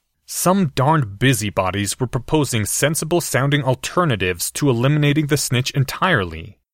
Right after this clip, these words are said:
and this was threatening to split the vote and sap the momentum for reform.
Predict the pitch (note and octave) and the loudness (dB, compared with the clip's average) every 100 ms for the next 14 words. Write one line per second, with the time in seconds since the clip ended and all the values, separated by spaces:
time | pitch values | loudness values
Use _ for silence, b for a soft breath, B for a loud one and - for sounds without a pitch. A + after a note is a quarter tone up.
0 | _ A#2+ G#2 G2 D3 G#2 - A2 G#2 - | _ -4 -2 0 2 2 -2 -6 -6 -4
1 | C3 C#3+ G#2+ G2 - - C#3+ C#3 A2+ F#2 | -6 -6 -6 -8 -10 -8 -2 -2 -2 0
2 | C#3 F#2+ F2+ - A2+ - - C#3+ - A#2 | 2 2 -4 -8 -4 -2 0 -2 -2 -4
3 | G#2 G#2+ A#2+ B2+ - F#2 - A#2 G2+ - | -2 0 0 0 -2 -6 0 0 0 -2
4 | B2+ A#2 F2+ F2 | -2 0 -2 -4